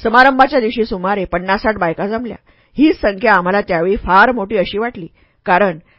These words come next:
बायका पुरुषांनी नाशिकास एकत्र जमण्याचा हा पहिलाच प्रसंग होता. गावातील इतर पुरुष मंडळींना आमंत्रणे केली नव्हती,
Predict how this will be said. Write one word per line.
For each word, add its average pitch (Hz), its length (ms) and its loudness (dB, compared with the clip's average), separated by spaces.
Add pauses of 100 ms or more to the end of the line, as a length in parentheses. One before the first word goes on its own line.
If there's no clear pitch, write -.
(120)
बायका 196 380 2
पुरुषांनी 240 360 -2
नाशिकास 208 480 -4
एकत्र 190 340 -4
जमण्याचा 180 420 -4
हा 190 100 -2
पहिलाच 196 380 0
प्रसंग 175 340 -8
होता. 233 260 -8 (480)
गावातील 233 480 4
इतर 226 240 -2
पुरुष 208 300 -4
मंडळींना 185 380 -2
आमंत्रणे 180 460 -2
केली 175 260 -6
नव्हती, 226 320 -10